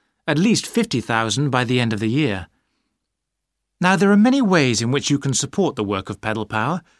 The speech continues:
not just by taking a bike to a collection in your area. I should also like to say, if you do have a bike to donate, it doesn't matter what condition it's in.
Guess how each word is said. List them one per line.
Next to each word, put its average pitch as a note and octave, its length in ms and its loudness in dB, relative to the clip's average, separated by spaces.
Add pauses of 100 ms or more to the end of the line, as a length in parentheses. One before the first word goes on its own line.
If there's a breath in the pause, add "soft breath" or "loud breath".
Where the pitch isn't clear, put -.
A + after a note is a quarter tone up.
(440)
not A3 180 2
just C3+ 280 0
by B2 100 0
taking B2+ 340 -2
a A2+ 60 -2
bike A2+ 320 -2
to B2 120 -4
a A2 40 -4
collection B2 460 -4
in A#2 100 -2
your A2+ 220 -2
area. G#2+ 420 -4 (1080)
I F#3+ 80 2
should A#3 180 0
also B3+ 300 0
like E3 220 0
to D3 60 -6
say, B2+ 380 0 (300 soft breath)
if - 180 -4
you G3+ 80 4
do A#3 220 2
have E3+ 180 2
a C3 60 -2
bike G#2 300 -4
to A#2+ 60 -4
donate, G#2 480 -2 (400)
it D#3 160 -2
doesn't F3 300 0
matter D3+ 240 0
what D#3 320 -4
condition D#3+ 460 0
it's G#2+ 180 -6
in. F2 220 -10